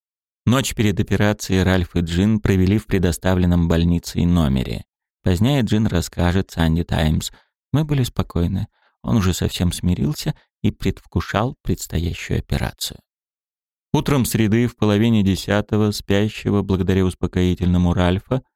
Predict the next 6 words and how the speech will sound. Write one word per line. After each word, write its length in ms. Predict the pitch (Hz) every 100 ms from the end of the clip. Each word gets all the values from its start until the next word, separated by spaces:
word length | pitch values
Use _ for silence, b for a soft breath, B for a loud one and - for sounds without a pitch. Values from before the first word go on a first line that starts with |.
| _ _
доставили 540 | 95 92 - 110 113 104
на 160 | 98
каталке 640 | 92 87 - 101 127 131 120
в 100 | -
пятую 380 | 107 104 107 101
операционную. 960 | - 104 98 - 92 90 87 87 87